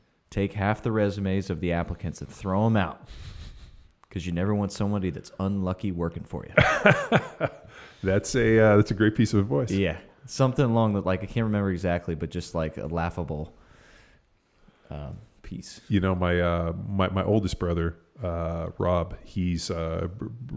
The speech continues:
Speaker 2: real, real successful in terms of, like, uh, his business. He does, uh, insurance. So he went to law school, it didn't work out for him. He didn't really enjoy it, and got into this insurance gig and has a,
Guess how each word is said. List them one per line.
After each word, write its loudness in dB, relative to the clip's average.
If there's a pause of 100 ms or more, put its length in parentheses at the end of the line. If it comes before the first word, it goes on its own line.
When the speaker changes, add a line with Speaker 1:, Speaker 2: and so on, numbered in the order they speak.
(380)
Speaker 2:
real, 6
real 4
successful -4
in -4
terms -4
of, -6
like, -6
uh, -4
his -4
business. -6
He -2
does, -4 (540)
uh, -4
insurance. -6
So 0
he 0
went 2
to -2
law 0
school, -2
it -10
didn't -2
work -2
out -4
for -2
him. -4
He -4
didn't -4
really -2
enjoy -4
it, -6 (420)
and -2
got 2
into 0
this -4
insurance -4
gig -6
and -6
has -4
a, -4